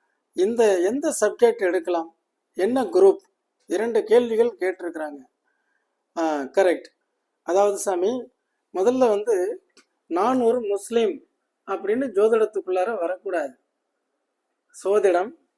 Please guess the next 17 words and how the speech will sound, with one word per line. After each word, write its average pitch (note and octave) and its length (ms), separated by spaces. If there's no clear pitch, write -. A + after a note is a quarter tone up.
அடுத்தது A3+ 680
மருத்துவம், G3 800
அடுத்தது G#3 440
நீதித்துறை, G#3+ 680
இந்த E3 180
மூணையும் B3 720
அறிந்தவர்கள், A3 640
மூணில் A3+ 440
பணிபுரியக்கூடியவர்களுக்கு G3 1300
மதம் G#3 420
ஒன்று A#3 320
தெரியாது, F#3+ 480
மனித B3+ 380
நேயம் A3+ 280
மட்டுமே G3 420
தான் A3 220
தெரியும். E3 360